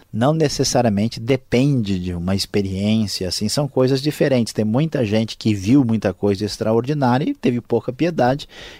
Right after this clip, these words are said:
e muita gente piedosa que nunca viu coisa alguma.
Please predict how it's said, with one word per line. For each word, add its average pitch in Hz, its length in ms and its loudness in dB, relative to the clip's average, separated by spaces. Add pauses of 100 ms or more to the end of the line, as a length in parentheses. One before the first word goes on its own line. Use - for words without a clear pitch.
e 127 80 2
muita 117 200 0
gente 120 220 -2
piedosa 107 640 0
que 123 100 -6
nunca 110 240 0
viu 95 180 0
coisa 85 280 -4
alguma. 82 420 -8